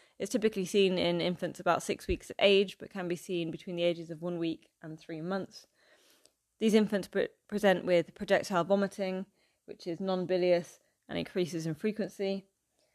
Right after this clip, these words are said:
and the infant is always hungry. These infants can be quite poorly and become alkalotic with hypochloremia. On examination, you might see a olive-shaped mass within the epigastrium or the right upper quadrant,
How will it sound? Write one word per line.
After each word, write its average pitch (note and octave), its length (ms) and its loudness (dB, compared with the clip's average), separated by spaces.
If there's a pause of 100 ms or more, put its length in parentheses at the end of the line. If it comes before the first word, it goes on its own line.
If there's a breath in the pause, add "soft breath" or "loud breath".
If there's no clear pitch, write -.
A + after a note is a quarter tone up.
(460)
and F3+ 100 -8
the - 60 -8
infant F3 320 -8
is E3+ 100 -4
always E3 280 2
hungry. G#3+ 500 4 (720)
These G#3+ 260 4
infants G3 320 0
can G3+ 80 -4
be F#3 80 0
quite F#3 320 4 (580)
poorly G#3+ 480 4
and F3+ 240 -2
become F3+ 280 -6
alkalotic F3+ 680 -2
with E3 220 -10
hypochloremia. F#3 1000 -4 (800)
On B3 120 8
examination, G3+ 580 6
you F#3 80 2
might F#3 220 2
see F3 300 0
a D#3+ 320 4
olive-shaped F3+ 520 2
mass F#3+ 360 -2
within E3+ 320 -2
the D#3+ 240 0
epigastrium E3+ 760 -4
or D#3 140 -2
the D3+ 100 -2
right D#3+ 300 -2
upper D#3+ 160 -14
quadrant, F3+ 540 -8